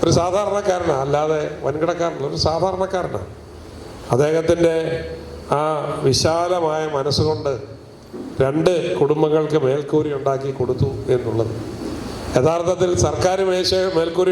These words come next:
ഉണ്ടാക്കി കൊടുക്കണ്ട, നമ്മുടെ ലൈഫ് പദ്ധതി വീട് കിട്ടുമെന്ന്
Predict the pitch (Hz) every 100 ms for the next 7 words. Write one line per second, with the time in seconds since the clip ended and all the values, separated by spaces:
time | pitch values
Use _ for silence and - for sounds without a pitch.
0 | 170 175 175 170 160 160 170 156 131 -
1 | - - - - - - - 139 160 170
2 | 165 156 - - - - - 143 165 -
3 | 214 180 180 175 175 175 - - - -
4 | - - 151 208 220 202 196 190